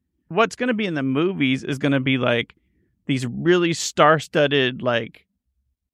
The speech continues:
second-tier character things that aren't really important to even comic book fans, but just they can, they can mythologize a little bit, like the Eternals,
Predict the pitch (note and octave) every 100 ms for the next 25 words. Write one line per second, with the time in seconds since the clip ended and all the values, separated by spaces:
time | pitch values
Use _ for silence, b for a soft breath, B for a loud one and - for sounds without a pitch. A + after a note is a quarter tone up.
0 | _ - - - A3 G#3 G#3 E3+ - -
1 | F#3 E3+ - E3+ F3+ F#3 - C#3 C3+ B3+
2 | _ _ _ _ _ _ _ - D3+ C3
3 | B2+ C3 - _ _ _ _ _ - G3
4 | G3 G#3+ G#3 A#3 G#3 - F3+ G3 G#3 F3
5 | E3 C3+ G3 A3 E3 C#3 - C3 C3 B2+
6 | D3 E3 - F3+ D#3 D#3 D3 C3 - D#3
7 | D3 C#3+ C#3 C#3 E3+ E3 C3 C3 B2 B2
8 | B2 C3 C#3 C#3 B2+ C3 - E3+ D#3+ B2+
9 | E2 -